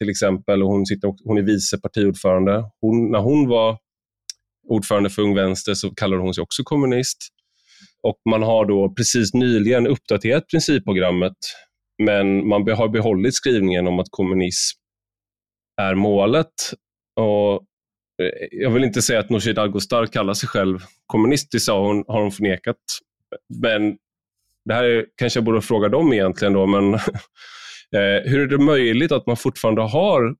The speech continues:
kommunism som mål i S-, i Sverige idag? Och att man har haft det egentligen hela vägen, aldrig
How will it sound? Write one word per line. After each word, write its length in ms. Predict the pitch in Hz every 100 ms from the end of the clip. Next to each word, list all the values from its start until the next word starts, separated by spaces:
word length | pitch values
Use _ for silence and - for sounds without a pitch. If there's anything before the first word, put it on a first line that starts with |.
| _
kommunism 640 | 135 127 117 104 - - - -
som 460 | - 113 98 92
mål 500 | 101 160 139 90 92 98 - _ _ _ _ _ _ _ 127
i 40 |
S-, 180 | 104 - -
i 80 | 117
Sverige 640 | - 110 92 95 107 113
idag? 540 | 131 123 127 98 98 120 320 _ _ _ _ -
Och 80 | 110
att 120 | 107
man 100 | 110
har 80 | 110
haft 320 | 131 - -
det 320 | 110 98 95 -
egentligen 440 | 110 98 95 98
hela 380 | 95 110 107 98
vägen, 580 | 98 92 95 110 127 117 - _ _ _ _ _ _ _ -
aldrig 500 | 113 101 107 107